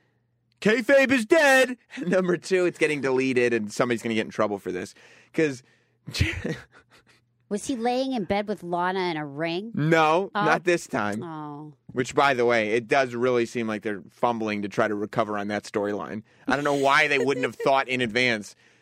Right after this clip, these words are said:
Speaker 1: Somebody gave it to T M Z in the company. It's not like it was just,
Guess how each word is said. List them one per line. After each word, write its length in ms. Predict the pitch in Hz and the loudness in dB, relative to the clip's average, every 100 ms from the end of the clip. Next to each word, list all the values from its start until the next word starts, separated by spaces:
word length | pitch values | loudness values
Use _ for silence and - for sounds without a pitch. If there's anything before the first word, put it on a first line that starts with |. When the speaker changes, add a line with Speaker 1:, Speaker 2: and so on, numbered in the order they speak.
| _ | _
Speaker 1:
Somebody 440 | - 247 349 370 | -2 0 0 0
gave 240 | 208 208 202 | 2 2 0
it 40 | |
to 80 | 175 | -4
T 200 | 160 196 | -2 0
M 100 | 175 | 0
Z 280 | 156 170 160 | 0 -2 0
in 100 | 160 | -2
the 80 | 143 | -2
company. 400 | 160 175 117 104 | -2 -2 -2 -4
It's 160 | 120 | -2
not 160 | - 175 | -2 0
like 180 | 180 160 | 0 -2
it 100 | 131 | -6
was 160 | 135 123 | -8 -6
just, 360 | 147 - - | -6 -8 -12